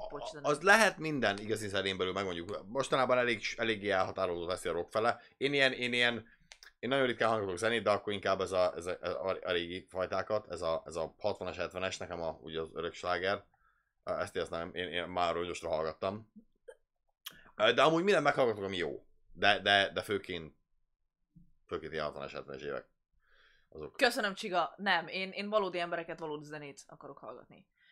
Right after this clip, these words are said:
Speaker 1: Tehát most mondj-, mutassatok nekem egy, egy, ö, egy akármilyen rockbandát, vagy egy heavy metal bandát, akik, ö, playbackelnek, meg, meg tátognak a koncert.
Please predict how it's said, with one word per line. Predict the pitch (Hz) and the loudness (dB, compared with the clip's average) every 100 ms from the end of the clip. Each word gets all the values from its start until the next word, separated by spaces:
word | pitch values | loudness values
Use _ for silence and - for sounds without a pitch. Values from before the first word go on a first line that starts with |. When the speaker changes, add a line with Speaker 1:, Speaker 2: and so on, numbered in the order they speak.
| _ | _
Speaker 1:
Tehát | 208 - - | -6 -6 -14
most | 214 - _ | -12 -12 _
mondj-, | 220 302 294 247 | 0 0 0 -4
mutassatok | 294 440 214 214 | 0 0 0 -4
nekem | 208 220 190 | -4 -2 2
egy, | 175 175 | 0 0
egy, | 175 165 160 170 | -4 -4 -4 -4
ö, | 156 151 - - | -2 -4 -2 -2
egy | 190 | 0
akármilyen | 202 202 202 196 160 | 0 0 0 0 -2
rockbandát, | 160 151 156 156 165 180 | -4 -6 -6 2 4 4
vagy | 180 | -2
egy | 143 170 | -10 -10
heavy | 165 | -12
metal | 156 151 143 139 | -8 -6 -6 -6
bandát, | 139 147 165 202 - - - | -6 0 0 0 -6 -18 -8
akik, | 170 - 175 165 - 190 | -6 -6 -8 -10 -10 -8
ö, | 160 151 147 - | -4 -2 -4 -4
playbackelnek, | 208 185 170 185 160 156 160 - | -6 -4 -4 -2 -2 0 -4 -6
meg, | 156 143 139 | -8 -6 -8
meg | 139 131 | -10 -4
tátognak | 156 160 165 160 151 | 2 2 0 -8 -10
a | - | -10
koncert. | 160 156 - | -14 -14 -16